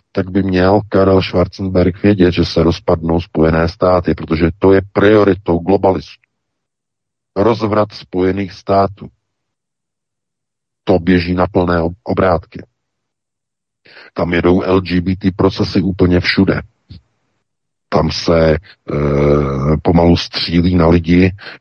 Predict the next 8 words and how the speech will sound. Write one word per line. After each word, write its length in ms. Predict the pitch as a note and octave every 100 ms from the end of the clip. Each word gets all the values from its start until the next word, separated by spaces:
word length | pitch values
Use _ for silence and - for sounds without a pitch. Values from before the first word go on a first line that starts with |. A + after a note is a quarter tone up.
| -
když 200 | F2 E2+
mají 340 | D#2+ D#2 E2+
bílou 400 | E2 E2 D#2+ E2
barvu 320 | E2 E2 E2 F2+
pleti, 400 | F#2 F#2 - - - _ - - _ _ _ _
protože 280 | - D#2 E2
jsou 220 | - F2
rasisti. 720 | - - A2 - - - -